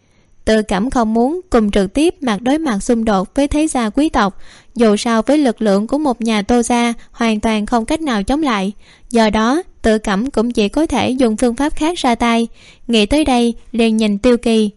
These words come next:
rồi nói: "Kỳ thật, thiếp cảm thấy có biện pháp khác, nâng cao càng nhiều thu nhập từ thuế." Tiêu Kỳ nghe Tự cảm nói, liền nhìn nàng.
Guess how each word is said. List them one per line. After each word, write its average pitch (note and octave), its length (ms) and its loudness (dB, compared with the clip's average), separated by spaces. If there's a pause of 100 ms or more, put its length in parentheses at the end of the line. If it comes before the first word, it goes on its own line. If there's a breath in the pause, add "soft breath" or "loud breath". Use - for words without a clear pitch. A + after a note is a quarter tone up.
rồi G#3 220 0
nói: G#3+ 320 0 (920)
"Kỳ A3 180 4
thật, G#3+ 240 2 (460 soft breath)
thiếp D#4 220 2
cảm G#3+ 200 0
thấy C#4 200 2
có E4 120 0
biện A3+ 220 2
pháp C#4+ 200 0
khác, D#4 280 -2 (300 loud breath)
nâng A#3+ 240 2
cao A3+ 240 0
càng A3 220 0
nhiều G#3+ 200 2
thu B3+ 160 4
nhập A3 240 -2
từ G3+ 140 2
thuế." B3+ 300 2 (1800)
Tiêu A#3 220 4
Kỳ G#3+ 260 2
nghe A3 200 2
Tự G3+ 200 0
cảm G3+ 240 -2
nói, A#3+ 320 2 (260 loud breath)
liền A3+ 240 4
nhìn A3 200 2
nàng. G#3+ 260 2